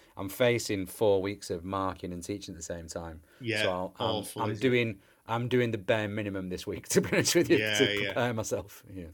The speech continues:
Speaker 2: It's awful, the marking, because when you're doing it, you feel like it's unpaid, and it, it
Speaker 1: Yeah.
Speaker 2: takes so much longer than, just to do it properly takes so much longer.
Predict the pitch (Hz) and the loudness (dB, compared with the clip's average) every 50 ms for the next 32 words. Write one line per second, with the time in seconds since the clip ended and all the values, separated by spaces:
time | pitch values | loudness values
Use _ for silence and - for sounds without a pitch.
0 | - _ 147 135 - - 147 156 160 160 - - 135 120 120 113 113 110 104 98 | -6 _ 0 0 2 2 4 4 4 4 2 -2 -4 -2 -2 -2 -2 -2 -4 -4
1 | - - 117 107 104 110 - - 113 101 113 117 113 117 117 117 110 135 135 127 | -6 -8 -10 -8 -8 -8 -6 -6 -6 -4 -2 -2 -2 -2 -2 -4 -2 0 0 0
2 | 117 104 98 95 - - _ 127 107 107 101 - - - - 123 113 107 107 104 | 0 0 -2 -6 -8 -12 _ -10 -6 -6 -6 -6 -8 -4 -2 0 0 0 -2 -2
3 | 107 101 101 - - 120 104 - - - - - - - - _ _ _ _ _ | -4 -6 -6 -8 -10 -10 -10 -10 -12 -14 -14 -14 -14 -16 -18 _ _ _ _ _
4 | _ _ _ _ _ _ _ - 123 107 104 95 - - 104 104 107 101 101 92 | _ _ _ _ _ _ _ -8 -6 -6 -6 -8 -8 -6 -4 -2 -2 -2 -4 -6
5 | - - - _ _ _ _ _ _ - 104 101 101 101 98 - _ _ _ _ | -8 -16 -20 _ _ _ _ _ _ -12 -10 -8 -8 -8 -8 -10 _ _ _ _
6 | - 120 110 104 98 90 - 139 120 113 110 113 - - - - - - - - | -8 -6 -4 -2 -2 -2 0 0 0 0 -2 -2 -4 -4 -2 -2 -4 -4 -2 0
7 | 156 135 127 123 123 120 117 117 - - 120 117 113 113 113 113 110 110 113 110 | 2 2 2 2 0 -2 -4 -6 -6 -4 -4 -2 -2 -4 -4 -6 -6 -4 -4 -4
8 | 107 107 107 107 107 107 _ _ _ _ _ _ _ _ _ _ _ - 123 120 | -2 -4 -6 -8 -10 -12 _ _ _ _ _ _ _ _ _ _ _ -8 -6 -4
9 | - - 123 127 127 123 123 - 127 117 - 113 104 - - 110 98 - - - | -4 -2 0 0 0 0 -2 -4 -8 -8 -8 -8 -10 -8 -8 -10 -8 -8 -6 -6
10 | - - - 120 107 104 104 107 101 - - - 101 101 101 95 95 92 | -4 -4 -4 -4 -4 -4 -6 -8 -12 -12 -12 -10 -10 -10 -10 -12 -14 -16